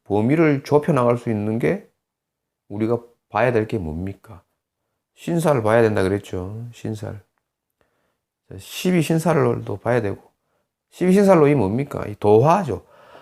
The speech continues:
상관도화이다. 상관도화이다. 상관도화. 상관도화일 때 제가 누차 했던 그 내용입니다.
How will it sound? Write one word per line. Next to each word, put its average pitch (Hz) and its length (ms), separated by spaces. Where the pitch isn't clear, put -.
상관도화이다. 160 2250
상관도화이다. 127 1600
상관도화. 104 880
상관도화일 127 1080
때 104 280
제가 135 280
누차 120 280
했던 165 380
그 147 100
내용입니다. 107 880